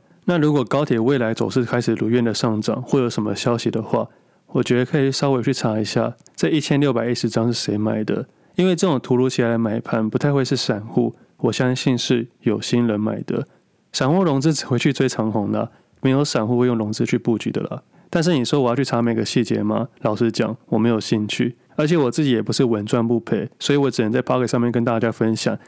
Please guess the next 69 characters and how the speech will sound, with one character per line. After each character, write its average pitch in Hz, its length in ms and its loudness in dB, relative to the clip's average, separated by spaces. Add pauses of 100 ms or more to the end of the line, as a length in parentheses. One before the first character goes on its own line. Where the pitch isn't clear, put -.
(120)
这 135 120 0
些 131 100 4
细 127 200 0
节 110 140 0
的 107 80 0
差 107 240 -2
别， - 260 -2 (160)
去 175 160 2
避 156 180 0
开 135 220 0
一 131 80 2
些 131 140 2
鬼 110 160 0
故 113 220 0
事， 117 320 -2 (120)
去 190 160 2
避 170 160 2
开 156 160 0
每 131 140 0
个 110 80 0
的 107 80 0
风 127 260 0
险、 110 260 -2
每 110 200 0
个 113 140 0
问 120 220 2
题， 117 300 -4 (120)
自 - 120 -2
然 120 160 0
就 - 80 -2
可 123 140 0
以 113 60 0
提 107 200 -4
升 117 160 0
你 110 60 -2
的 107 100 -4
胜 110 280 0
率 110 180 0
了。 107 220 -6 (240)
其 - 120 -2
实 143 80 2
在 170 140 0
交 151 200 0
易 147 60 2
市 147 120 -2
场 117 140 0
这 131 120 2
几 117 180 -2
年 104 260 -2
来， 107 240 -2 (160)
我 - 100 -2
每 123 180 2
天 123 160 0
都 123 80 2
在 117 40 0
看 120 160 -2
这 117 100 0
些 113 140 0
细 107 260 -2
节， - 280 -6 (220)
不 165 80 2
管 127 120 2
是 151 100 0
好 113 180 -2
行 110 260 -2
情、 113 260 -2 (140)
坏 127 160 0
行 107 300 -4
情， - 200 -8